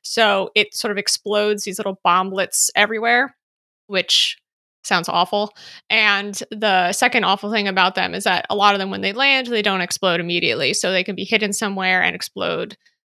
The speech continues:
months, years later and harm civilians even, you know, a long time after an active war. Uh, and in two thousand and eight,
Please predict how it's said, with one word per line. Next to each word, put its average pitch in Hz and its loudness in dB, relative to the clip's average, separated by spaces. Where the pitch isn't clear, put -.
months, 165 -4
years 175 -8
later 180 -4
and - -4
harm 185 -4
civilians 180 -6
even, 185 -10
you 190 -2
know, 92 -2
a - -6
long 190 -6
time 180 -2
after - -4
an 220 4
active 202 0
war. 220 2
Uh, 208 4
and 220 0
in 226 -2
two 269 -6
thousand 240 2
and - -12
eight, 208 6